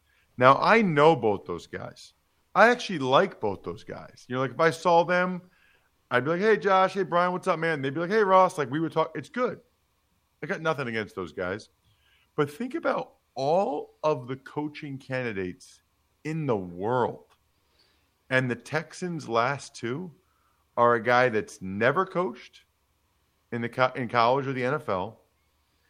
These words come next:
and a guy that is currently suing the N F L. And maybe they don't care at all about Brian Flores, but, I mean, at some point, that has to take some time, right? If you're in a lawsuit against the N F L, doesn't that take some time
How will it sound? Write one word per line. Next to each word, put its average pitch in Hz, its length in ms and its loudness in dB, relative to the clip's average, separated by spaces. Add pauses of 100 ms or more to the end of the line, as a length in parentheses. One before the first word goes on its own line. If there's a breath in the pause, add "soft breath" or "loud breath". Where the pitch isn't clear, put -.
(500)
and 131 180 2
a 123 80 0
guy 131 600 6 (120)
that 120 440 0
is 120 220 -4
currently 147 680 -4
suing 95 800 -6 (520)
the 120 180 0
N 113 120 2
F 98 180 -6
L. - 220 -8 (1400)
And 175 140 2
maybe 269 200 2
they 226 120 6
don't 220 160 0
care 196 200 0
at 180 80 4
all 185 300 6
about 175 400 4 (460 soft breath)
Brian 165 240 4
Flores, 175 440 -2
but, 151 260 -8 (200)
I - 20 -10
mean, 143 260 -6
at 127 120 -14
some 180 240 -6
point, 123 220 -4
that 110 80 -2
has 123 120 -6
to - 60 -20
take 120 180 -10
some 110 180 -8
time, 104 400 -6
right? 104 120 0
If 110 100 -8
you're 113 100 -4
in 107 60 -2
a 98 40 -4
lawsuit 104 420 -2
against 110 240 -8
the 110 60 -4
N 113 60 -2
F 113 120 -4
L, 120 100 0
doesn't 110 240 -4
that 120 180 -4
take 117 260 -10
some 110 260 -6
time 120 460 -4